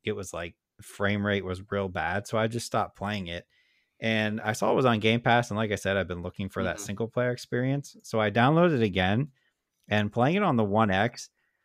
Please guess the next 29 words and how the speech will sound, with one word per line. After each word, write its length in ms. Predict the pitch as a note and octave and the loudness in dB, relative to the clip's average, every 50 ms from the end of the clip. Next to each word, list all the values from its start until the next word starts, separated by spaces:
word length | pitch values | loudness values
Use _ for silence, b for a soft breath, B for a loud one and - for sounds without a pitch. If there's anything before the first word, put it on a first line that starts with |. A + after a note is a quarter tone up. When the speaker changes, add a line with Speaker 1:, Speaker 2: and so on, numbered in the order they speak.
| _ _ - | _ _ -4
Speaker 1:
like, 160 | G#2 F2 - | -4 -2 -2
it 180 | - A#2+ D3 - | -2 -2 -2 0
looks 280 | G#3 A3+ A3+ E3 B2+ G#2+ | 0 0 0 0 -2 -6
really 440 | G2+ G2+ G2+ G#2+ A2+ A#2 A#2 A2 | -4 0 2 4 4 4 4 2
good 380 | F#2 F#2+ G2 F#2 G2+ B2+ E3+ - _ _ _ _ _ _ _ _ - | 2 0 2 2 2 2 0 -2 _ _ _ _ _ _ _ _ -6
and 440 | G#2+ G#2+ G#2 G2+ G2+ G2+ G2 G2+ A2 - - | -4 -2 0 0 0 0 -2 -4 -4 -4 -6
it's 280 | G#2 - - - - _ - | -6 -6 -6 -16 -20 _ -6
running 280 | - - - G#2+ G#2+ G#2 | -4 -2 -2 -2 -4 -4
so 180 | - - G2+ G2+ | -4 -4 -4 -2
much 240 | G#2 G2+ - - - | -2 -4 -4 -6 -4
better. 420 | F#2 F#2 F#2+ G#2+ A2+ A#2+ B2+ - _ _ _ _ _ _ _ _ _ _ _ - | -2 0 0 2 0 0 -2 -6 _ _ _ _ _ _ _ _ _ _ _ -6
And 120 | - G#2 G#2 | -2 0 2
I'm 140 | G#2+ A2+ A2+ | 2 2 2
having 240 | A2+ D#3 D#3+ D3 B2 | 2 2 2 2 0
a 80 | G#2+ | -2
ton 240 | - - - G#2 G2 | -2 -2 -2 -2 -2
of 80 | F2 - | -2 -4
fun. 260 | - D#2 D2+ D#2+ E2 | -6 -6 -6 -6 -6
Like, 180 | F2+ G2 - - | -6 -6 -4 -2
it 60 | B2+ | -2
reminds 360 | C3 B2 B2 B2 C3 C3+ C3+ | -2 0 0 0 0 0 0
me 120 | D3+ D3 | 0 0
a 60 | C3 A#2+ | 2 4
lot 200 | A2+ A2 A2 A2 | 4 4 2 2
of 80 | A2 G#2+ | -2 -6
the 60 | G#2 | -10
first 320 | - - A2 A2+ - - | -6 -6 -6 -6 -6 -6
one. 280 | C3 C3 C3 C#3 C3 - - - - - - | -4 -2 -2 -4 -4 -8 -14 -20 -20 -12 -8
Um, 500 | G2 G2 G2 G2 G2 G2+ G2 G2 G2 | -6 -4 -2 -2 -4 -4 -6 -8 -10